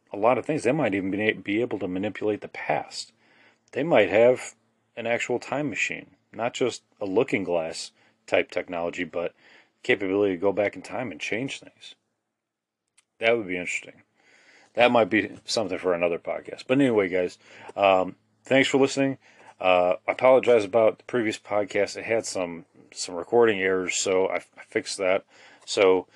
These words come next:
thanks for hanging in. Um, there was something going on with the software. Uh, but anyway, I'm glad you guys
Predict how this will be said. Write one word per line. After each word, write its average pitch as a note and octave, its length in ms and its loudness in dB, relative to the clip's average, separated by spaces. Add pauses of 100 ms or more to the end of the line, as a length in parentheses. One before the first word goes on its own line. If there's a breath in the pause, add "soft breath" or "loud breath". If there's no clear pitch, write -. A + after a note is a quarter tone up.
(240 soft breath)
thanks A2 220 0
for G#2 340 0
hanging G#2 340 -2
in. G#2 280 -2
Um, F2+ 440 -2
there G2 160 -6
was F#2 360 -8 (580)
something F2+ 260 -14
going F2+ 240 -4
on F2 220 -6 (420 loud breath)
with F2 260 -4 (640)
the A2 80 -12
software. F#2+ 600 2 (440 loud breath)
Uh, F2+ 160 -2
but C#3+ 160 0
anyway, D#3+ 380 6
I'm B2 260 6 (200)
glad B2 340 4
you A#2+ 120 2
guys A#2+ 220 6